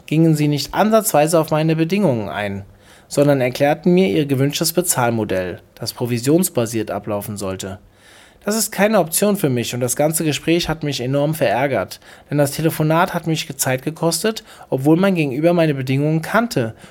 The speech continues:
und mich im Vorfeld nicht über seinen Vorschlag informiert hat.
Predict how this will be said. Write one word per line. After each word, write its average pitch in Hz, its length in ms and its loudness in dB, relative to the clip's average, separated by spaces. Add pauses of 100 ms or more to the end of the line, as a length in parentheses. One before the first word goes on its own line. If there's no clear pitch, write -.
(120)
und 156 160 0
mich 160 160 2
im 139 100 -2
Vorfeld 170 480 0
nicht 170 280 0
über 175 160 2
seinen 131 240 0
Vorschlag 131 420 -2
informiert 156 560 -2
hat. 104 260 -10